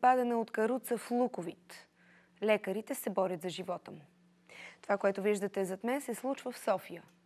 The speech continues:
И такова, каквото го виждате, е от десет години.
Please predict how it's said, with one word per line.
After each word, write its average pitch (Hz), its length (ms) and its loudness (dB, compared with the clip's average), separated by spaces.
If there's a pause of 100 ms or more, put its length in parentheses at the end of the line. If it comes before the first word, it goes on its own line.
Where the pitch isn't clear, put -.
(300)
И 330 80 2
такова, 269 400 4
каквото 208 420 -4
го 165 120 -10
виждате, 175 500 -4
е 254 40 4
от 226 140 0
десет 196 300 -4
години. 190 400 -4